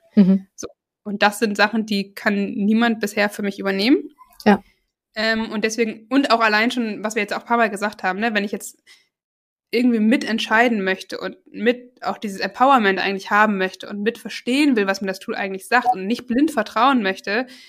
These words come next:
Speaker 2: ähm, dann muss ich halt wissen, was das Tool macht. Und das ist eigentlich das, was ich finde, der größte Vorteil ist, <laughs> dass ich dann eben mit dieser Auswertung und dem, was das Tool anzeigt, auch irgendwas anfangen kann.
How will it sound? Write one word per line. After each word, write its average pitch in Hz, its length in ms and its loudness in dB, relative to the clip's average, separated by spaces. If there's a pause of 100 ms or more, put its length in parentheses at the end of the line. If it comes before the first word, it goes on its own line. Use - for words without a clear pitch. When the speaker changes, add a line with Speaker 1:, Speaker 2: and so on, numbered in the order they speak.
(220)
Speaker 2:
ähm, 202 420 0 (280)
dann 214 220 0
muss 247 200 0
ich 247 140 -2
halt 190 160 -2
wissen, 202 260 -8
was 190 160 -8
das - 160 -16
Tool 208 180 -6
macht. 214 280 -4
Und 196 220 -8 (200)
das 196 220 -4
ist 208 140 -8
eigentlich 202 280 -2
das, 208 220 0
was 196 260 -2 (280)
ich 285 180 2
finde, 240 200 6
der 214 100 4
größte 226 260 0
Vorteil 226 320 0
ist, - 260 -8 (140)
<laughs> - 640 -10
dass 208 160 -2
ich 240 80 0
dann 202 140 0
eben 208 220 2
mit 202 160 -2
dieser 190 220 0
Auswertung 208 340 0
und 202 100 -4
dem, 208 140 0
was 208 100 -6
das 202 120 -10
Tool 220 140 -6
anzeigt, 214 380 -4
auch 233 100 -10
irgendwas 214 320 -2
anfangen 247 400 -2
kann. 190 280 -8